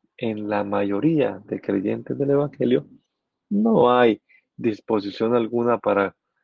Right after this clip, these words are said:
gozarnos en medio de las tribulaciones. Más bien, si alguno pasa por alguna dificultad o tribulación, se llega a pensar que quizás es que Dios no está con él.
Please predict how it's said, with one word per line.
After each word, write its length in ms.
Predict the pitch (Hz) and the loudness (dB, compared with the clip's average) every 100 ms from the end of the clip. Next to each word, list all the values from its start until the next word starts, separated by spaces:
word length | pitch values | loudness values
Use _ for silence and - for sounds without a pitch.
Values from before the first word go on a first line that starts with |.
| _ _ _ | _ _ _
gozarnos 1300 | - 117 104 92 - 131 139 127 107 95 92 90 - | -8 -2 -2 -2 -4 0 2 2 0 -6 -8 -10 -12
en 220 | 95 92 | -12 -12
medio 340 | 92 98 95 98 | -8 -6 -4 -4
de 120 | 98 | -4
las 220 | 98 - | -6 -10
tribulaciones. 960 | - 101 98 101 98 - 156 139 - _ _ _ _ _ _ _ _ _ _ _ _ _ _ _ - | -8 -4 -2 -4 -4 -4 -4 -6 -12 _ _ _ _ _ _ _ _ _ _ _ _ _ _ _ -10
Más 540 | 107 95 101 117 139 | -8 -2 0 0 0
bien, 520 | 160 156 156 170 175 _ _ _ _ _ _ | 2 6 6 4 -2 _ _ _ _ _ _
si 280 | _ - 131 | _ -8 -2
alguno 540 | 120 113 107 127 147 151 | -2 -2 -4 -2 -2 2
pasa 380 | 147 135 156 | 2 2 2
por 180 | 139 123 | 2 2
alguna 460 | 113 104 113 127 135 | 2 -2 -2 0 2
dificultad 960 | 123 104 101 _ 104 95 - 117 123 | 0 -2 -10 _ -8 -8 -6 -4 -2
o 80 | 123 | -4
tribulación, 760 | 110 120 107 107 98 147 175 190 _ _ _ _ _ _ | -4 -8 -4 -4 -4 -4 -6 -8 _ _ _ _ _ _
se 180 | - - | -8 -2
llega 260 | 107 110 123 | 0 2 2
a 60 | |
pensar 500 | - 113 98 120 127 | 2 -2 0 0 0
que 180 | - 104 | -6 -14
quizás 560 | - 107 - 135 156 - _ _ _ _ _ _ _ _ _ _ - | -4 -4 2 2 2 -2 _ _ _ _ _ _ _ _ _ _ -6
es 200 | 110 - | -6 -4
que 180 | - 113 | 0 2
Dios 240 | 117 123 | 4 2
no 120 | 107 | 0
está 200 | 95 - | -6 -6
con 240 | 98 101 92 | -6 -6 -8
él. 180 | 92 | -8